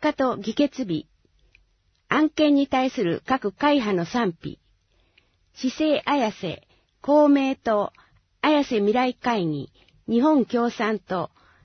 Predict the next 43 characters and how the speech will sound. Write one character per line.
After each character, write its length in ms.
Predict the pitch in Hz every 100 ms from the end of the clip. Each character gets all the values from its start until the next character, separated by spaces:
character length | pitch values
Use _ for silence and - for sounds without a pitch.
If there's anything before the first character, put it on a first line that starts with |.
| _
新 260 | - 302 320
政 300 | - 285 269
会 280 | 202 196
の 180 | 180 160 -
順 320 | 180 269 269
に 140 | 269 -
お 100 | 233
伝 300 | - 226 202
え 40 |
し 120 | -
ま 140 | 170 165
す。 60 | - - _ _ _ _ _ _ _ _ _ _ _ _ _ _ _ _ _ _ -
第 380 | 302 240 - _ -
五 160 | 185 240
十 300 | 220 302 294
七 320 | 277 269 294
号 240 | 294 294 262
議 180 | 254
案、 220 | 202 151 - _ _ _ _ _ _ -
綾 300 | 262 302 311
瀬 180 | 285
市 380 | 294 - 185 - _ - -
市 180 | - 247
税 280 | 302 320 269
条 300 | 294 285 240
例 300 | 190 151 - _ _
及 260 | 262 294 220
び 260 | 170 151 - _ _
ア 80 | 226
メ 140 | 277 302
リ 100 | -
カ 160 | 285
合 180 | 254 269
衆 300 | - 277 277
国 280 | 269 262 247
軍 240 | 240 240
隊 300 | - 175 165
の 200 | 147 - - _ _ _
構 280 | 294 311 311
成 340 | - 285 269
員 240 | 254 254 240
等 260 | 262 233
の 220 | 180 151